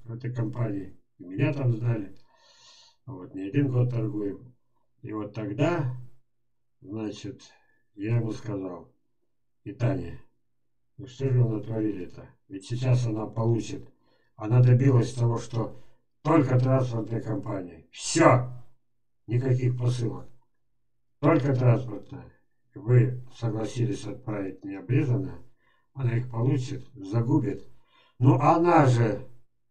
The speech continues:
э, сказала, претензий не будет. Я с неё взяла слово, что претензий не будет. Я говорю: «Погоди.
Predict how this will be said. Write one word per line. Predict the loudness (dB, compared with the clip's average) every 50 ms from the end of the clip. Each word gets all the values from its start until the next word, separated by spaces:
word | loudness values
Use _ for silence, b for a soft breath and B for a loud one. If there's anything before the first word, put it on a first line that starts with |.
| _ _ _ _ _ _ _ _ _ -2
э, | 2 4 4
сказала, | 4 4 2 2 4 6 6 8 8 8 6 6
претензий | 6 4 4 4 4 6 4 4 6 6 6
не | 6 6 4
будет. | 6 6 4 6 6 4 4
Я | 4 6 6
с | 6 6 6
неё | 6 6 6
взяла | 6 6 6 6 6 4
слово, | 4 4 2 4 4 4
что | 2 0 -2 -4
претензий | -4 -4 -4 -2 0 0 2 2 0 0
не | -2
будет. | -2 -2
Я | -2
говорю: | -2 -2 -2 -2
«Погоди. | 0 2 2 2 2 0 -2 -6 -12 -14